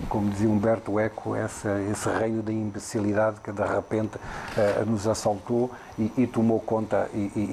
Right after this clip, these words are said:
e, e tomou conta do pensamento quase de todos nós. E, e deveríamos ter um bocado de cuidado, e aí a responsabilidade dos dirigentes partidários,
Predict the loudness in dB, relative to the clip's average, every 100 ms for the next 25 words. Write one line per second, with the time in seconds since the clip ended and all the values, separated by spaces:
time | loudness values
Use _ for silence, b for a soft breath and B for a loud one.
0 | 0 0 -2 0 2 2 2 0 0 -2
1 | 0 0 0 -2 0 0 -4 -6 -2 0
2 | -2 -6 -12 -8 -4 -4 -4 -8 B B
3 | B -2 0 2 2 2 2 2 2 2
4 | 2 2 0 -2 -4 -2 0 0 -2 -2
5 | 0 0 -2 -4 -4 -2 0 2 0 -2
6 | -6 -6 -4 -2 0 0 0 -4 -4 -4
7 | -2 -4 -6 -12